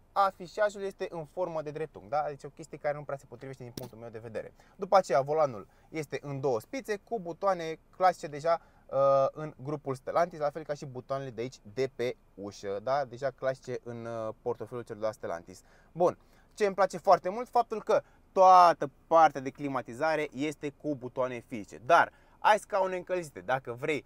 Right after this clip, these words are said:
să-ți activezi funcția de scaun încălzit și se spune că ești în Apple CarPlay, trebuie să intri în meniu de climatizare, te duci la scaune și trebuie să apeși pe acest buton, da? Deci până faci tu chestia asta, dacă ești la minus douăzeci de grade, ai murit înghețat, hipotermie, ăla ai fost. Bun.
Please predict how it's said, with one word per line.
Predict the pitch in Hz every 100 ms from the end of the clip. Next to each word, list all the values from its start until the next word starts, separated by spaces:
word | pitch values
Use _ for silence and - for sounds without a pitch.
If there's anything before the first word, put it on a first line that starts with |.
| _
să-ți | - 135
activezi | 123 127 139 - _ _
funcția | 147 135 113
de | 104
scaun | 110 - 139
încălzit | 117 101 113 120
și |
se | 107
spune | - 123
că | 113
ești | 113
în | 110
Apple | 104 -
CarPlay, | - 220 208
trebuie | 190 185
să | 175
intri | 151 147 110
în |
meniu | 101 104 190 269 -
de | 110
climatizare, | 113 95 - 135 202
te | -
duci | 107 _
la | -
scaune | - - 247 233 233 _ _
și |
trebuie | - 202 202
să |
apeși | 175 - 190 - _
pe | 156
acest | 156 151
buton, | 143 151 87
da? | 123
Deci | 160 _
până | 226 214
faci | 196 196
tu | 190 -
chestia | 175 -
asta, | 180 -
dacă | 160 -
ești | 151
la |
minus | 151 151 143
douăzeci | 143 143
de |
grade, | 202 208 196
ai | - 196
murit | 180 180
înghețat, | 156 165 196 - -
hipotermie, | 160 147 156 170 165 -
ăla | 143
ai | 92
fost. | - _ _ _ _
Bun. | 175 156